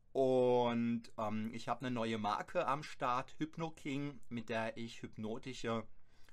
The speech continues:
Einschlafhypnosen im Moment vor allem mache, die ich dann auch professionell eben verkaufe und, und, und. So, damit will ich dich nicht erschlagen,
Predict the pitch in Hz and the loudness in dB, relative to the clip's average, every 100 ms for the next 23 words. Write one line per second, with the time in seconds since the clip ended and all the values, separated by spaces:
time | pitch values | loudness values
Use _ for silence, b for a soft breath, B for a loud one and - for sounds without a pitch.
0 | - 113 165 165 147 - 151 147 131 135 | -4 -4 -2 -2 -2 -2 -6 -4 -4 -4
1 | 143 127 123 123 - 123 113 120 113 107 | -4 -2 -2 -4 -4 -2 0 -2 2 0
2 | - 143 147 B B B B 110 131 - | 2 -2 -2 B B B B -8 -8 -8
3 | - 113 117 104 101 107 113 - - - | 0 0 0 -2 -2 -2 -4 -8 -8 -6
4 | 104 117 - 113 104 104 101 98 107 104 | -4 -4 -4 -4 -2 -4 -6 -8 -8 -8
5 | - - 127 151 160 - 147 143 123 113 | -4 -2 -2 0 -2 2 2 2 0 0
6 | 127 190 233 - - - - - - - | 0 0 -2 -6 -12 -14 -16 -16 -18 -20
7 | - - 104 117 117 120 135 - 117 139 | -14 -8 -4 -2 -2 -4 -4 -6 -6 -6
8 | - - 117 - 95 82 95 95 98 131 | -4 -4 -4 -2 -2 0 -2 -4 -4 -4